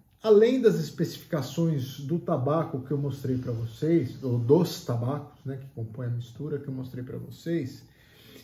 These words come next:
vem dito assim: Anthology,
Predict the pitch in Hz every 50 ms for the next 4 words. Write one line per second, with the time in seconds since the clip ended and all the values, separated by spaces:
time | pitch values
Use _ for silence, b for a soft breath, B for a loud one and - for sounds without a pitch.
0 | B B B 160 202 214 190 156 185 208 214 220 220 - - - - 110 - -
1 | - - - _ _ _ _ _ _ _ _ b b b b b b b b b
2 | 180 175 170 - 208 208 196 156 131 117 - - 110 107 - -